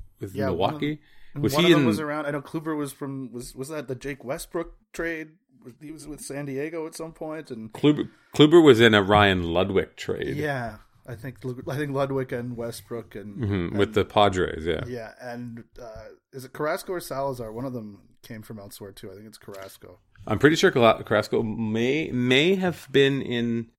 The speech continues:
Speaker 1: uh, in the C C Sabathia trade.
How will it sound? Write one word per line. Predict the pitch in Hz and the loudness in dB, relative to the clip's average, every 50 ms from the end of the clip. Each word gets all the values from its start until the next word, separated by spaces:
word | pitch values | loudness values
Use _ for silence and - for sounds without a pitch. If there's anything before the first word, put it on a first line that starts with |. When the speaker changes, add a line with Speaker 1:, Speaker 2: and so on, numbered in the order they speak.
| _ _ _ _ _ _ _ _ - | _ _ _ _ _ _ _ _ -8
Speaker 1:
uh, | - 98 95 95 92 92 87 85 82 82 85 82 82 - - _ _ _ _ _ - - - _ _ _ _ _ _ _ _ _ _ | -4 -2 -2 -2 -2 -2 -2 -2 -2 -2 -2 -2 -4 -8 -12 _ _ _ _ _ -20 -20 -20 _ _ _ _ _ _ _ _ _ _
in | - 127 120 117 | -4 -4 -2 -2
the | 110 104 98 | -2 -2 -4
C | - - - 127 113 | -4 -4 -8 -8 -6
C | - 110 | -6 -8
Sabathia | 92 - 98 87 90 85 82 - - 80 85 | -8 -8 -6 -4 -4 -4 -4 -4 -8 -10 -10
trade. | - - - 82 - - 85 | -10 -12 -12 -10 -10 -12 -14